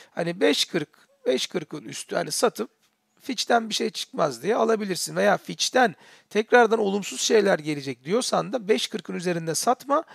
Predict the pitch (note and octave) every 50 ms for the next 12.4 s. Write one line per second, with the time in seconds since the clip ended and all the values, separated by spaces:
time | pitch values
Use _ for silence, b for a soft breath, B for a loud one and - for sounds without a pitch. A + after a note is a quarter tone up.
0 | B B B B - - C4+ B3 A3+ C#4 C4+ C4 G3+ G3+ A#3+ C4 - - - -
1 | G#3 - _ - - B3 A3 F3 G3 A3+ - - A#3 A3 G3+ G3 G#3+ G3+ - F#3+
2 | F#3+ F#3 F#3+ F#3 F3+ G3 - - - C3+ A#2 A2 A2+ - - _ B B B B
3 | B B B B - - D3+ D3+ D3+ D3 D3 D3 - - - D4 D#4 C#4+ - C#4+
4 | C#4 - - - C#4+ C4 A#3+ A#3 A#3 B3 B3 B3+ B3+ A#3 A3+ A#3 A#3+ A#3+ - -
5 | - - _ - - A#3 - - - A3+ G3+ F3+ - - F3 E3+ E3+ - G3 F#3+
6 | - - F#3+ F#3+ F#3+ F3+ F#3+ F3+ F#3+ F#3+ _ G#3+ A3 G#3+ A3 E3 - F3+ G3 B
7 | B B B B B B - A3 A3 - A#3 A#3+ B3 - - - A#3 B3 G#3+ -
8 | A#3 F#3+ E3+ - G3 F#3 - - F#3+ F3+ F3 F3+ F#3 F3+ E3 - D#3+ - - -
9 | - - F3 - - G3+ - _ - F3 D3+ B2+ B2+ A#2+ A#2 - - - E4 B
10 | B B B B B B _ C4 B3 C4 - - C4 - - A#3 G3+ F#3+ F3+ E3+
11 | - - A#3 G#3 - - A3 - A3 - - - B3 A#3+ G#3 A#3 A#3 A3 F#3 D3
12 | C#3 C#3 D#3 G3 G#3 A3+ G#3 E3+